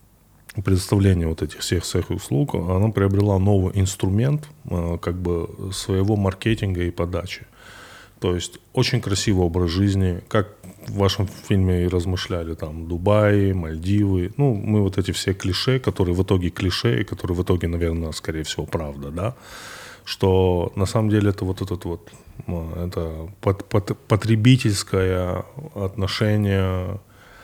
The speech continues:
сфотографировать роликсы, сфотографировать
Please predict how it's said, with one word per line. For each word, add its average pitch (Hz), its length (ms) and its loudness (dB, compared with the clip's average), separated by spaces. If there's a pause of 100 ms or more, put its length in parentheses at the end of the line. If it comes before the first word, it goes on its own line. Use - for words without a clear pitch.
(300)
сфотографировать 95 920 2
роликсы, 95 800 0
сфотографировать 90 1080 -2